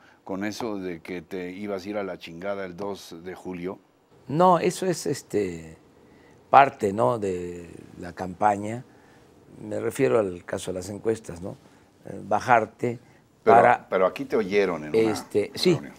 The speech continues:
Speaker 2: pero hablando de las, de
Speaker 1: Mm.
Speaker 2: las encuestas, ¿no? Para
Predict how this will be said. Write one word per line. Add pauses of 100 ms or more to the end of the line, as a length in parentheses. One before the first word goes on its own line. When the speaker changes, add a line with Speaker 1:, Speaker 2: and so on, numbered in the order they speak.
(160)
Speaker 2:
pero
hablando
de
las,
de
Speaker 1:
Mm.
Speaker 2:
las
encuestas,
¿no? (640)
Para